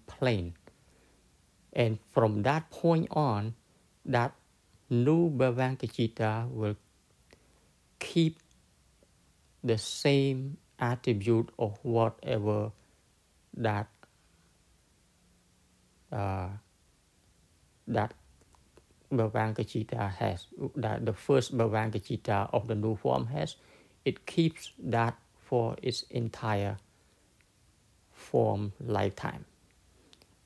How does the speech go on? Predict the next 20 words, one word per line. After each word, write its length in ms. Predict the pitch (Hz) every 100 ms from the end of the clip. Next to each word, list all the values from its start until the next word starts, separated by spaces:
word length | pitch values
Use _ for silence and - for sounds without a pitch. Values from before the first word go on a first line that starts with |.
| _
So 240 | - 110
that's 300 | 123 156 147
how, 340 | - 135 131 135 _ _ _ _ _ _ _ _ -
uh, 340 | 127 113 104 101 104 - _ _ -
re-, 280 | 120 120 113 _ _
that's 240 | 117 110 -
how, 240 | - 127 123 -
uh, 220 | 113 104
what, 320 | 110 123 -
that's 220 | 127 117
what 200 | 123 117
rebirth 460 | 110 113 104 104 -
means. 380 | 110 101 90 - _ - - _ _ -
The 120 | 117
Bhavanga 720 | 113 110 113 143 156 156 127
Chitta 500 | - 113 123 104 110 - _ _
takes 260 | - - - _
to 200 | - 160 - _ _ _ _ _ _ _ - _ _ -
do 140 | 127 120
that. 200 | 104